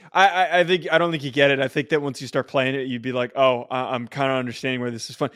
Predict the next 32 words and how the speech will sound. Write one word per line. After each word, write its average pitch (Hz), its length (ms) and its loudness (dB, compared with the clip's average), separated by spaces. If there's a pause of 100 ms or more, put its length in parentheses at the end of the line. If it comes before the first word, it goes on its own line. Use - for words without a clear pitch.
(120)
But 202 120 -4
the 220 80 -8
dynasty 269 480 4
mode 214 200 2
thing, 160 180 0
even 185 180 -2
when 208 100 -2
you 170 80 -6
play 175 160 0
it 139 100 -2
solo, 151 680 2 (640)
is 151 160 0
exciting. 143 680 2 (400)
For 214 180 4
me, 285 140 2
what 254 160 0
makes 185 220 2
it 143 80 -4
fun 156 260 2
is 131 120 0
that 143 200 -6
there's 143 220 0
this 127 180 -6
capability 127 640 0
to 117 80 -4
take 131 260 -2
any 139 200 0
random 127 400 -2
school 165 560 0
and 123 120 -6
build 156 200 4
them 277 80 6